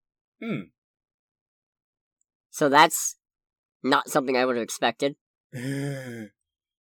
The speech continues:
Speaker 2: Really, what is at this point from, from the Switch? At this point, it's all just the crazy stuff.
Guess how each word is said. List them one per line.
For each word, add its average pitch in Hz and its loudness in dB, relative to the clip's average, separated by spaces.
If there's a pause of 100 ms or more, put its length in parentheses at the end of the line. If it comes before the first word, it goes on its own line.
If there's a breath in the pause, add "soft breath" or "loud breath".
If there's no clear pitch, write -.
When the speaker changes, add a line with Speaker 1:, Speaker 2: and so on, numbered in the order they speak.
(1080)
Speaker 2:
Really, 262 10
what 170 8
is 127 6
at 107 -4
this 107 -4
point 98 -2
from, 107 -4 (200)
from 131 -2
the 113 -6
Switch? - -6 (340)
At 139 0
this 190 0
point, 190 4
it's 156 0
all 151 6
just 117 -8
the 113 -8
crazy 107 -4
stuff. 107 -8